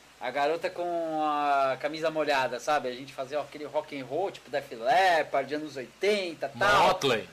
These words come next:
Speaker 1: Motley e tal. A garota lá com a camisa molhada lá e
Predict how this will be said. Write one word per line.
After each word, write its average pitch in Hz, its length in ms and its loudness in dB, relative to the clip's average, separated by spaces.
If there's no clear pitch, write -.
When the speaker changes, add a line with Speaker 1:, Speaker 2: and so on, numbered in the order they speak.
Speaker 1:
Motley 180 640 4
e - 40 -4
tal. 226 400 4
A 151 160 0
garota 180 400 2
lá 185 120 4
com 185 100 -4
a 180 40 -2
camisa 175 380 -2
molhada 165 680 6
lá 196 340 6
e 175 400 -8